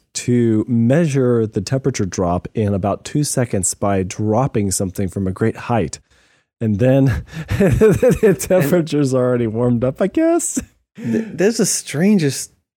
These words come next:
Speaker 2: stra-, I, I never would have thought. I figured that if you wanna make something cool, you take an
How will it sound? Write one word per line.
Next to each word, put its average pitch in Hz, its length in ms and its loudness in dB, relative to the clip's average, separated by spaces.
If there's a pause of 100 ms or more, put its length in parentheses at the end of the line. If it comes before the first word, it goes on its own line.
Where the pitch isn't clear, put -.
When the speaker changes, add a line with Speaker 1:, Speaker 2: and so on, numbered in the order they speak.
Speaker 2:
stra-, - 360 -4
I, 160 240 -2
I 156 100 0
never 214 280 4
would 190 100 4
have 165 100 2
thought. - 520 -2
I 151 60 -2
figured 202 320 2
that 156 100 4
if 147 120 -2
you 180 60 6
wanna 175 100 4
make 160 100 2
something 151 280 0
cool, 156 440 0 (260)
you 131 140 2
take 170 520 -2 (380)
an 123 200 0